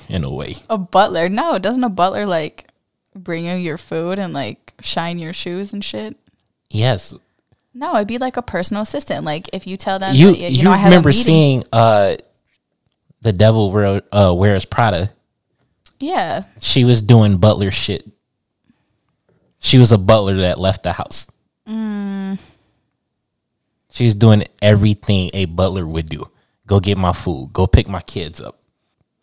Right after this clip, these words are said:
Speaker 2: I guess I don't know
Speaker 1: Clean, clean
Speaker 2: the
Speaker 1: my
Speaker 2: definition
Speaker 1: clothes.
Speaker 2: of a butler. I think of, like, a butler in, like, a, a suit, and he just, like,
Speaker 1: I mean, yes, there are some differences.
Speaker 2: opens the door for you when you come
Speaker 1: There
Speaker 2: home and, like,
Speaker 1: There's differences, yes, but basically,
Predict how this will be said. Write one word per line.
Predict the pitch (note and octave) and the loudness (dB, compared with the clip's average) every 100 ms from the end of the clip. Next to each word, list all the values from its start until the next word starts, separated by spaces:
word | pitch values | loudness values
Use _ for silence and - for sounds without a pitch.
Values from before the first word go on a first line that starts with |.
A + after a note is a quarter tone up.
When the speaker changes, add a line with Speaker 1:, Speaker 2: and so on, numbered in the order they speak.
| _ | _
Speaker 2:
I | G3+ | -10
guess | A3 A3+ | -8 -6
I | G#3+ | -4
don't | F3+ | -4
know | E3+ | 0
Speaker 1:
Clean, | D3+ A2 G2+ | 2 2 0
clean | - - A2 G2 | -4 2 2 2
Speaker 2:
the | |
Speaker 1:
my | F#2+ | 0
Speaker 2:
definition | - G#2 F3 F3 | 0 0 -2 -4
Speaker 1:
clothes. | F3 | -4
Speaker 2:
of | F3 | -4
a | |
butler. | F3 D3+ C#3+ C3 | -2 -2 -2 -2
I | D#3 | -2
think | G3+ A3+ | 0 -2
of, | G3+ | -2
like, | F#3 F#3+ | -2 -2
a | F3 | -2
butler | F3 D#3+ - E3+ D#3+ | 0 -2 -2 -6 -6
in, | - E3 | -8 -8
like, | - - - | -8 -8 -8
a, | - G3 - _ _ _ _ - | -6 -8 -10 _ _ _ _ -8
a | G3 | -4
suit, | - G3 F#3 G#3 - | -2 0 -2 -4 -6
and | G3+ G3 | -2 -2
he | F#3+ | -2
just, | F3 F3+ E3 | -4 -6 -4
like, | D#3 - - F#3+ | -6 -8 -6 0
Speaker 1:
I | |
mean, | A3 G3+ - | 4 4 4
yes, | F3 D3 - | 6 6 4
there | B2+ C#3 B2+ | 4 6 6
are | B2+ A#2 | 6 4
some | - A#2 G#2+ | 4 4 6
differences. | G#2+ G2 F#2+ F#2 - F#2 F2+ | 4 4 2 -2 0 0 2
Speaker 2:
opens | F#3+ F#3+ F#3+ | 0 0 -2
the | F#3 F3+ | -2 -2
door | F3 D#3+ F3 | 0 -2 -2
for | F3+ | -4
you | F3 F3 | -4 -4
when | F3 | -4
you | E3 | -6
come | - F3+ | -4 0
Speaker 1:
There | B2 | 2
Speaker 2:
home | E3+ E3+ | 2 0
and, | E3 | 0
like, | C#3 C3 - - _ | 0 -2 -10 -18 _
Speaker 1:
There's | - B2+ A#2+ | 2 6 6
differences, | G#2 A2 - F#2 - F2 F2+ | 4 0 0 -6 -6 -8 -4
yes, | G2+ F2+ - - _ _ | -2 -2 -4 -10 _ _
but | G#2 G#2 F#2+ F#2 _ _ _ _ _ _ G#2 | -10 -6 -4 -6 _ _ _ _ _ _ _
basically, | F#2 A2+ F#2+ F2+ - C#2+ E2+ | 2 2 0 -6 -8 -12 -14